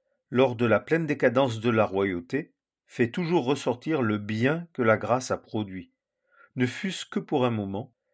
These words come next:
et montre qu'elle couvre une multitude de péchés. Il en est autrement quand il s'agit de la responsabilité, comme dans le livre des rois. Dieu dévoile alors le mal dans toute son étendue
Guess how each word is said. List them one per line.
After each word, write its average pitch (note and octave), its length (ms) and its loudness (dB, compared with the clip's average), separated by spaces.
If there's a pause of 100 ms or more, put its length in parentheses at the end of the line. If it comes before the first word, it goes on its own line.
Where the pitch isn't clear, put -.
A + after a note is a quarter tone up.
(200)
et C#3 60 2
montre C#3+ 440 0
qu'elle B2 220 -2
couvre C#3+ 340 -2
une G#2 120 -2
multitude A#2+ 640 -4
de F#2+ 100 -4
péchés. - 500 -10 (1080)
Il A#2 140 2
en C3 120 4
est C3 160 2
autrement A2+ 440 0
quand A2 240 -6
il A2+ 100 -2
s'agit B2 340 0
de B2 80 4
la G#2+ 120 6
responsabilité, G#2+ 1120 -4 (260)
comme A2+ 200 -2
dans A2 140 4
le G2+ 100 2
livre A#2 300 0
des F2+ 120 -2
rois. E2 320 -8 (1040)
Dieu B2 260 2
dévoile D#3 360 2
alors A2+ 280 4
le G2 80 -4
mal G#2+ 300 -2
dans G#2 120 -4
toute F3+ 240 -10
son D3 220 -4
étendue A2 560 -6